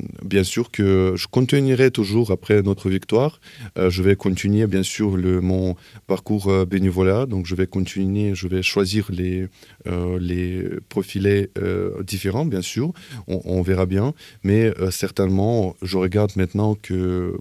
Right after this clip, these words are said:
bah, je, je, je vois les, les, euh, les besoins des autres aujourd'hui. Les enfants en Afrique qui ont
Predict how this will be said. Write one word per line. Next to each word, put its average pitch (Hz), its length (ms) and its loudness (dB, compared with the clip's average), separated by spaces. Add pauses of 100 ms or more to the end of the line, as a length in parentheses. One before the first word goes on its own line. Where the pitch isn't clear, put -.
bah, 92 340 -8
je, 95 160 -10 (220)
je, 95 200 -6
je 101 160 0
vois 117 460 4
les, 92 240 -2
les, 92 240 -4 (640)
euh, 90 300 2
les 95 100 4
besoins 110 380 2
des 95 200 0
autres 107 260 2
aujourd'hui. 92 500 -2
Les 92 240 -2
enfants 95 480 -2
en 92 100 -4
Afrique 101 320 -6
qui 87 240 -10
ont 90 300 -6